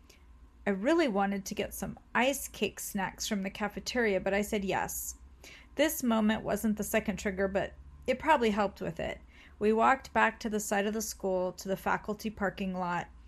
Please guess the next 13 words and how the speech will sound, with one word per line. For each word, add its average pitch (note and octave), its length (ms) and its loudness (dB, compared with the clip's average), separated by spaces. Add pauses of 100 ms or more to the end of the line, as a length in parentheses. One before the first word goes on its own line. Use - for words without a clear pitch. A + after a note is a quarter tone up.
(200)
me G#3+ 320 2
following A3 500 2
along, G3+ 520 2
looking G#3+ 300 0
down G#3 200 2
at A3+ 80 0
her A#3+ 100 -2
feet F#3+ 280 0
as G3 140 -2
they G3 120 -2
led G3 300 0
the G#3+ 80 0
way. F3 420 0